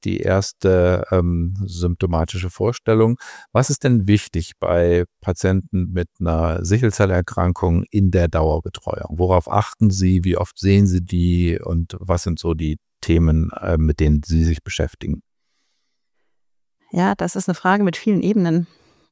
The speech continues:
Speaker 2: Wie man die Betreuung oder vielleicht auch die Behandlung von Sichelzellpatienten anpackt, das hat verschiedene Stufen.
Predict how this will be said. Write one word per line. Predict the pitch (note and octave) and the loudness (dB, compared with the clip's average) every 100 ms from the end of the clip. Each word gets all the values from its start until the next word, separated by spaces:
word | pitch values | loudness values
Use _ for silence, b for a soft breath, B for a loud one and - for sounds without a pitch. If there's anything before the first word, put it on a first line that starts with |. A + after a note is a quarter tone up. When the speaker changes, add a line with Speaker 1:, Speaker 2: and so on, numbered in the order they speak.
| - | -4
Speaker 2:
Wie | F3 | 0
man | E3+ E3+ - | 2 0 0
die | F3 E3+ - _ _ - | 0 0 -2 _ _ -8
Betreuung | - - F3 A3+ G#3+ | -8 -2 2 4 2
oder | D#3+ - | 0 -4
vielleicht | E3+ - | -6 -6
auch | |
die | - | -6
Behandlung | D#3+ C#3+ F3 G3+ G3+ F#3 | -4 0 0 0 0 -2
von | - E3 D#3 | -2 -4 -2
Sichelzellpatienten | F3 F3+ - E3+ E3+ - D#3+ - | -2 -2 -2 -4 -4 -2 -2 -2
anpackt, | F3 - F3+ _ | -2 -2 -6 _
das | F3 E3 - | -6 -6 -6
hat | - | -6
verschiedene | E3+ - D#3+ D#3 | -6 -2 -2 -2
Stufen. | - E3 - E3 | -2 -4 -4 -6